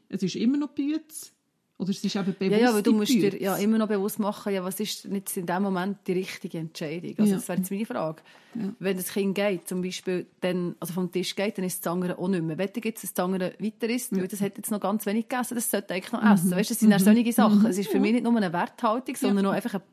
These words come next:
Speaker 2: so viele praktische
Speaker 1: Ja.
Speaker 2: Sachen, die dann noch
Speaker 1: Ja.
Speaker 2: reinspielen.
Speaker 1: Ja.
Speaker 2: Wo eigentlich, wenn du es so anschaust, so isoliert anschaust, ist es ja eine einzige Situation,
Speaker 1: Mhm.
Speaker 2: die so komplex ist
Speaker 1: Ja.
Speaker 2: und wo ich mir so viel müsste bewusst
Speaker 1: Ja,
Speaker 2: werden.
Speaker 1: ja.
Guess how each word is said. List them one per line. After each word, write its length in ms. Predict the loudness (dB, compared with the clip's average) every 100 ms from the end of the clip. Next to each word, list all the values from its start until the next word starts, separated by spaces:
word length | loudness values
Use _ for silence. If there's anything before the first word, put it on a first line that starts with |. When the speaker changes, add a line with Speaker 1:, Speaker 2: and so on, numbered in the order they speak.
| _ _
Speaker 2:
so 160 | -6 0
viele 140 | 0
praktische 720 | 0 0 0 0 0 0 0 -2
Speaker 1:
Ja. 40 |
Speaker 2:
Sachen, 440 | -2 -4 -4 -6 -4
die 80 |
dann 140 | -2 -2
noch 100 | -2
Speaker 1:
Ja. 60 |
Speaker 2:
reinspielen. 540 | -4 -4 -6 -4 -4 -8 -14 -14
Speaker 1:
Ja. 80 | -14 -14 -20 -20 _ _ _ -2
Speaker 2:
Wo 420 | 2 2 0 -6 -4
eigentlich, 340 | -2 0 -2 -4
wenn 140 | -4
du 80 | -2
es 60 |
so 100 | 0
anschaust, 480 | 4 4 4 0 -2
so 80 | -4
isoliert 460 | -2 0 0 -2 -2
anschaust, 400 | 0 0 -2 -6
ist 140 | -8
es 80 | -4
ja 100 | -6
eine 260 | -2 -2 0
einzige 380 | -2 -4 -4 -6
Situation, 680 | -10 -10 -10 -6 -2 0
Speaker 1:
Mhm. 280 | 0 -2 -8 _ _ _ _ _ -6
Speaker 2:
die 60 | -4
so 120 | -4
komplex 580 | -2 -4 -2 -2 -4 -8
ist 240 | -8 -10 -6
Speaker 1:
Ja. 180 | -6 -6 _ -20 -8
Speaker 2:
und 140 | -4
wo 40 | -2
ich 140 | -2
mir 100 | -2 -4
so 120 | -4
viel 160 | -2
müsste 300 | -2 -4 -6 -8
bewusst 220 | -6 -4
Speaker 1:
Ja, 80 | 2
Speaker 2:
werden. 400 | 2 2 -2 -8 -10
Speaker 1:
ja. 180 | -14